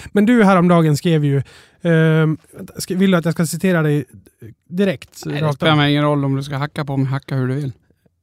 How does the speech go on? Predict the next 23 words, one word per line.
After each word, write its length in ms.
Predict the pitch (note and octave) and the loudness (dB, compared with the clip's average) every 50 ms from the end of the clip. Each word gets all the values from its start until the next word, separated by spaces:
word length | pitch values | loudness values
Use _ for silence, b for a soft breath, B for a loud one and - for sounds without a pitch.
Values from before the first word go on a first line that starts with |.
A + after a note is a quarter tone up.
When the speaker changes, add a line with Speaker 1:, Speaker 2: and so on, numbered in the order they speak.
| _ _ _ | _ _ _
Speaker 1:
Eh, 100 | - F#3 | -6 -2
ja, 580 | F3+ F3 F3 E3+ E3 D#3 D#3+ E3 E3+ E3+ F3 D#3+ | -2 0 0 0 0 0 -2 0 0 0 -2 -2
för 120 | - F3 | -2 -2
jag 80 | E3+ D#3 | 0 0
hittar 280 | D3+ E3+ E3 - D#3+ | 0 -2 -2 -4 -4
nämligen 260 | C#3 C3 C3 C3 C3 C3 | -2 -2 -2 -2 -2 -4
inte 180 | C3 A#2+ C#3+ | -4 -4 -6
min 200 | C3 C3+ C3 C3 | -4 -4 -4 -4
mobiltelefon. 880 | C3 B2+ C3 C3 C3+ C3+ C#3 C3+ - D3 C#3+ - E3+ C#3+ B2 B2 A#2 G#2 - - | -4 -4 -4 -4 -4 -4 -4 -4 -4 -6 -4 -4 -4 -6 -6 -8 -10 -14 -16 -18
Så 140 | C#3+ - D#3 | -10 -8 -8
att 100 | C#3+ - | -8 -6
det 200 | - D3+ D3 C#3 | -4 -4 -4 -4
blir 340 | C3 G2 A#2 E3 E3 E3 D3+ | -4 -8 -10 -6 -4 -4 -2
svårt. 220 | - F3 D3+ B B B B B - | -2 -2 -4 B B B B B -6
Du 100 | G#3+ G3+ | -4 -4
skrev 400 | - - A#3+ A#3+ A3+ G#3 F3+ - - _ _ _ _ _ | -2 -2 0 0 0 0 -2 -4 -10 _ _ _ _ _
någonting 540 | G#3 A3+ A#3+ A#3 G#3 F#3 - F#3 F3+ F3 D#3 | -2 0 2 2 2 2 0 0 0 0 -2
i 40 | C#3+ | -2
stil 360 | - - F#3+ F3+ E3+ D#3 C#3+ | -4 -4 -2 -2 0 0 0
med 260 | C#3+ C#3+ C#3 C#3 C3+ B B B B B B B | 0 -2 -2 -2 -4 B B B B B B B
att, 360 | - D#3+ D#3 - _ _ - | -2 -2 -2 -2 _ _ -8
eh, 80 | D#3+ D3+ - - _ _ _ D3 E3 G#2+ | -8 -8 -8 -12 _ _ _ -14 -14 -12
du, 200 | - D#3+ E3+ F3+ | -10 -8 -6 -4